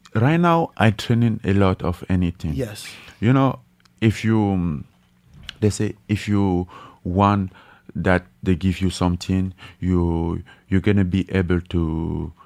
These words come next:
Speaker 1: to have hand open to receive it, the thing
Speaker 2: Yes.
Speaker 1: that they give you. Today, I, since I just need the opportunity for do something, and today I have the opportunity.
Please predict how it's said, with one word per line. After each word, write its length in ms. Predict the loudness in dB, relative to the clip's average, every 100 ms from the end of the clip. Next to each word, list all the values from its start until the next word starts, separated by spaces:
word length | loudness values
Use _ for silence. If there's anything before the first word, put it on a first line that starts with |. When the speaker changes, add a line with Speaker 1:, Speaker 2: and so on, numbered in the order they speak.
| _
Speaker 1:
to 120 | -2 0
have 340 | 2 0 -4 -10
hand 280 | -2 -2 -2 -4
open 460 | -4 -4 -4 -6 -12 _
to 180 | -6 -4
receive 380 | -4 -6 -8 -6
it, 380 | -4 -4 -8 _ -20 -10
the 140 | -6
thing 220 | -4 -4 -4
Speaker 2:
Yes. 80 |
Speaker 1:
that 160 | -4 -6 _ _ -10
they 140 | -8
give 320 | -6 -8 -8
you. 200 | -10 -10 -10 -18 -20 -20 -16 -6
Today, 320 | -2 0 -2 -2
I, 320 | -2 -2 -6
since 580 | -8 -2 0 0 -6 -18 _ -10 -2
I 120 | 0
just 340 | 0 -2 -2
need 240 | -4 -2 -2
the 120 | -6
opportunity 840 | -4 -2 -2 -2 -4 -4 -6 -8 -10 -18 _ -16
for 240 | -4 -2
do 160 | 0 -2
something, 500 | 0 -2 -2 -4 -2
and 200 | -2 -2
today 240 | -4 -4 -2
I 100 | -2
have 240 | -4 -4
the 100 | -4
opportunity. 800 | -4 -6 -6 -6 -8 -8 -12